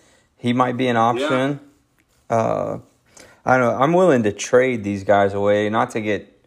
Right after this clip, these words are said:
Speaker 1: early draft picks, but to get some draft picks back in this draft that I'm, I'm willing to, you know, you know, that I'd like to take. I'm not asking for a first or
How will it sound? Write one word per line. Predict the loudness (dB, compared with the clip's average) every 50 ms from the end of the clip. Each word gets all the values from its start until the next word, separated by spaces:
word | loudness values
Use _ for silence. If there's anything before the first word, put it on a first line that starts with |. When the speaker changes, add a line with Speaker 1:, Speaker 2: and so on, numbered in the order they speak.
| _ _ _ _ _ _ _ -4
Speaker 1:
early | -2 0 2 2 0 0 -2 -4 -4
draft | 0 0 0 2 0 -2 -4 -4
picks, | -4 -4 -4 -4 -8
but | -8 -8 -6 -6
to | -6 -6
get | -4 -2 -4 -4 -4 -10 _ _ _ _ _ _ _ _ _ _
some | -10 -2 -2 0 0 -2
draft | -4 -2 0 0 0 0 -2 -6 -4
picks | -2 -2 -2 -2 -6 -16 -20 -20 -20 _ _ _ _ _ -12
back | -4 -2 -2 -2 -2 -4 -4
in | -4 -4 -4 -4
this | -6 -8 -8
draft | -10 -6 -2 -2 0 0 0 -4 -6 -6 -4
that | -4 -2
I'm, | -2 -2 -2 -4 -6 -10 -14 -20 -20 -20 _ _ _ -6
I'm | -4 -2 0
willing | 0 0 0 0 0 -2
to, | -2 -4 -4 -4 -8 -12 -16 -20 _ _ _ _ -8
you | -6 -4 -2
know, | -2 -2 -4 -6 -6 -10 -18 -20 _ _ _ -8
you | -6 -4
know, | -2 0 2
that | 2 2
I'd | 2 2 0
like | 0 -2 -2 -2
to | -6 -10 -10 -12 _ _ _ _
take. | -4 0 2 2 2 2 0
I'm | 0
not | 0 0 0
asking | 0 0 0 -2 -4 -8 -8
for | -4 -2 -2
a | -2
first | -2 -2 -2 0 0 0 -4 -6 -10
or | -10 -10 -10 -12